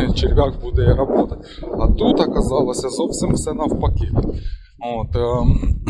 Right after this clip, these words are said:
<clears throat> надо буде собі відлити отакого черв'яка,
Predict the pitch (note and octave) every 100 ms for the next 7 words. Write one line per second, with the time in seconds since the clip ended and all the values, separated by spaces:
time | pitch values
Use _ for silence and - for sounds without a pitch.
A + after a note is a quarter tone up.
0 | - - - - - - - - - -
1 | - C3+ C3+ B2+ B2 B2+ C3+ A2+ - A#2
2 | B2+ A#2+ A2+ G#2+ - A#2+ A2 - A#2 A2+
3 | A2+ D3+